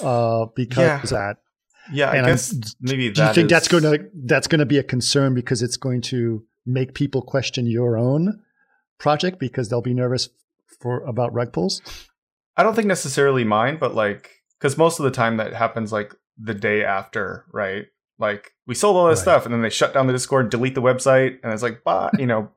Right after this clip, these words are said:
Speaker 2: that's, that's usually the bad <laughs> thing.
Speaker 1: <laughs>
Speaker 2: Um,
Speaker 1: Yeah.
Speaker 2: and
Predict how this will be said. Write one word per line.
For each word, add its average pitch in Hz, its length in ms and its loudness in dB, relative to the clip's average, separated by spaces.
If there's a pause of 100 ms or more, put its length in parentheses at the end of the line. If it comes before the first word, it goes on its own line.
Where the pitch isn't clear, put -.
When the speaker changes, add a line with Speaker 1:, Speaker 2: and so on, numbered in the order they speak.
(240)
Speaker 2:
that's, 120 520 2 (120)
that's - 380 2
usually 107 640 -6 (560)
the 117 80 -2
bad 101 220 2
<laughs> - 40 -4
thing. - 320 2 (380)
Speaker 1:
<laughs> 160 500 2 (100)
Speaker 2:
Um, 113 380 0
Speaker 1:
Yeah. 147 260 4 (460)
Speaker 2:
and 113 480 0